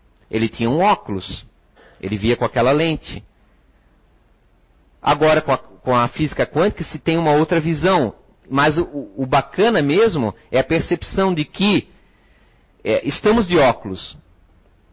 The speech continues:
procurando esse óculos, nunca vamos encontrar. O que é a verdade? Será que, será que tudo isso é,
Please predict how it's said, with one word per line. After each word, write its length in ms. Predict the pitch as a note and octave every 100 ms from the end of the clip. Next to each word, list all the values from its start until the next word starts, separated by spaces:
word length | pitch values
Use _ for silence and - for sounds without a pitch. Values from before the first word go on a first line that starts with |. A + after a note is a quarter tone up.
| _ -
procurando 540 | F3+ F#3 F#3+ G3+ A#3
esse 180 | A#3 -
óculos, 640 | G3 G#3 - G#2+ F2 C#2+ - - _ _ _ _ _ _
nunca 240 | C3 D#3 F3
vamos 180 | F3 E3+
encontrar. 560 | E3 D#3 - F3+ E3+ - _ _ _ _ _ _ _ _ _ _ -
O 100 | D3
que 160 | A3
é 80 | B3
a 20 |
verdade? 520 | G#3+ G3+ E3+ B2+ A2 -
Será 180 | F#3
que, 180 | G3+ G3+ -
será 300 | - - G#3+
que 320 | - G3+ F3 _ _ -
tudo 220 | A3+ G#3+
isso 260 | G#3+ -
é, 240 | F3 -